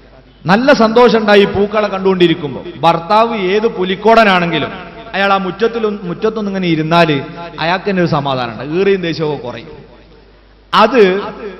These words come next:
വീട്ടുമുറ്റത്ത് നട്ടുപിടിപ്പിക്കുക. നട്ടുപിടിപ്പിക്കുമ്പോൾ ശ്രദ്ധിക്കേണ്ട ഒരു കാര്യം, പൂള കുത്തും പോലെ ഉള്ള സ്ഥലത്ത് ഒന്നായിട്ട് കുത്തരുത്.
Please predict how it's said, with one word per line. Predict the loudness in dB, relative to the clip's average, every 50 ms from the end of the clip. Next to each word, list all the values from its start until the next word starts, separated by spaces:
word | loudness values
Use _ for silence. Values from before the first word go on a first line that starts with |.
| -18 -10
വീട്ടുമുറ്റത്ത് | -4 0 2 2 2 2 2 2 2 2 0 0 -2 -2 -2 -4 -6
നട്ടുപിടിപ്പിക്കുക. | -6 -6 -6 -8 -8 -8 -10 -12 -16 -18 -20 -20 -20 -20 -20 -18 -6
നട്ടുപിടിപ്പിക്കുമ്പോൾ | 0 0 0 0 0 0 0 0 0 0 0 -2 -2 -2 -2 0 0 -2 -2
ശ്രദ്ധിക്കേണ്ട | -4 -4 -4 -4 -4 -4 -4 -4 -2 0
ഒരു | 0 2 2
കാര്യം, | 2 2 2 0 0 -4 -6 -8 -12 -14 -16 -16 -18 -20 -20 -20 -20 -20 -16 -12
പൂള | -8 -2 0 0 2 2
കുത്തും | 2 0 -2 -4 -4 -2
പോലെ | -2 0 0 -2 -4 -6 -12 -14 -8
ഉള്ള | -4 -4 -4
സ്ഥലത്ത് | -2 -2 -4 -2 0 -2
ഒന്നായിട്ട് | -2 0 0 2 2 0 0 -2 -4
കുത്തരുത്. | -6 -6 -6 -6 -4 -4 -4 -4 -6 -10